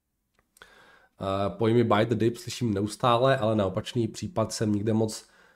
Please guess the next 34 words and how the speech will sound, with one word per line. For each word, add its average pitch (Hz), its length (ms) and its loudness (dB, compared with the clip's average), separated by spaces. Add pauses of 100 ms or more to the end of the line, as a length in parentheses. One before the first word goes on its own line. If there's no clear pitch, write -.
(140)
dobrou 95 260 0
odpověď 98 300 0
nenašel. 90 580 0
Moc 95 160 -2
vám 104 180 -2
děkuji 113 280 -6
za 98 80 -4
videa 104 280 0
a 98 180 -8
vaše 90 260 -12
srozumitelné 92 540 -6
vysvětlení 90 320 -6
dané 87 180 -2
problematiky. 90 600 -4 (640)
Eh, 98 280 4
no, 160 180 10
prodávání, 139 580 8
to 127 60 2
je 127 80 6
vždycky 113 240 -4
těžší 113 200 -4
než 107 60 2
nakupování. 104 720 2
Já, 104 160 -2
eh, 104 500 0
já 110 60 2
myslím, 135 220 0
že 156 280 6 (960)
já - 60 0
to 160 80 4
mám 139 100 8
takhle. 90 340 2 (480)
Eh, 98 320 2
já, 131 540 6